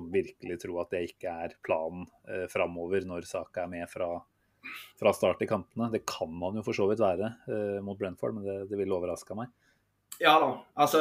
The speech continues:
Speaker 2: jeg, det er derfor jeg sier at Smith Rowe må ut på kant, for at Saka vil nok trolig ikke være tilgjengelig i første kamp, altså,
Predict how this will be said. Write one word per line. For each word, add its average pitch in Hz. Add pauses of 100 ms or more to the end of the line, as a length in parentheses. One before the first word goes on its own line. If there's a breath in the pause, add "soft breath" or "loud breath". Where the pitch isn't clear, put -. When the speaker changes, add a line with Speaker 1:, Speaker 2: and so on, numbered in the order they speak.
(120)
Speaker 2:
jeg, 156
det 160
er 160
derfor 151
jeg 117
sier 135
at -
Smith 139
Rowe 139
må 117
ut 113
på 110
kant, 117
for 123
at 120
Saka 131
vil 127
nok 110
trolig 117
ikke 117 (640)
være 120
tilgjengelig 110
i -
første 104
kamp, 101
altså, 101